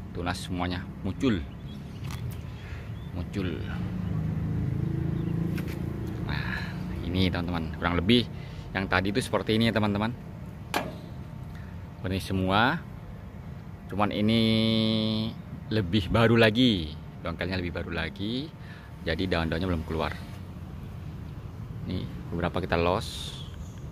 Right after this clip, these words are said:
Ini bogel juga, teman-teman, ya, bogel. Waru. Memang untuk program waru tuh agak lebih cepat, teman,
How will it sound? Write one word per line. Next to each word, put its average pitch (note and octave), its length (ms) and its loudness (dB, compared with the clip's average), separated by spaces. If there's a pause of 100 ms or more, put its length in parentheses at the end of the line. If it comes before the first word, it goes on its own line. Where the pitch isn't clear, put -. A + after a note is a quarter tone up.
(920)
Ini G2 160 0
bogel F2 400 4
juga, F#2 160 4
teman-teman, F#2 400 -2
ya, F2+ 80 -4
bogel. E2+ 400 -6 (1700)
Waru. F2+ 340 4 (1080)
Memang A2 320 6
untuk - 160 0
program G2 320 4
waru G2+ 240 6
tuh A#2+ 160 6
agak G2 240 4
lebih F2 160 0
cepat, - 320 2
teman, E2 160 -2